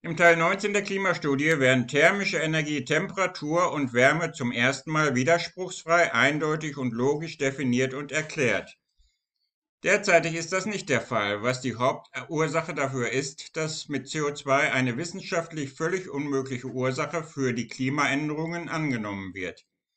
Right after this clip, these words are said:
Im Teil neunzehn a wird gezeigt, dass bei korrektem Verständnis und korrekter Messung der Wärmeeinstrahlung der Sonne deren Zunahme als Ursache der jetzigen Klimaerwärmung nachgewiesen werden kann.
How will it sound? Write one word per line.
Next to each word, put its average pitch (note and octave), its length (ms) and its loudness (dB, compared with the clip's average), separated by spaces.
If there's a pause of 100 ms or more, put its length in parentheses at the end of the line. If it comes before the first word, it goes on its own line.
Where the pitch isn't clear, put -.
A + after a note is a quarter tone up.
(600)
Im D#3 160 -6
Teil E3+ 160 6
neunzehn F#3 380 0
a D#3+ 200 2
wird D#3+ 300 -4
gezeigt, D3 680 0
dass C#3 260 -2
bei B2+ 220 4
korrektem C#3+ 640 -4
Verständnis D#3+ 680 -2
und C3 160 -6
korrekter C#3 540 -2
Messung D#3 520 -2
der B2+ 240 -2
Wärmeeinstrahlung C#3 920 0
der B2 120 0
Sonne C3+ 420 -2 (420)
deren F#3 320 4
Zunahme F3 460 2
als B2+ 320 2
Ursache D#3 440 0
der C#3+ 200 2
jetzigen C3+ 600 -2
Klimaerwärmung C#3+ 1040 0
nachgewiesen A2 680 -4
werden G2 400 -2
kann. G2 340 -4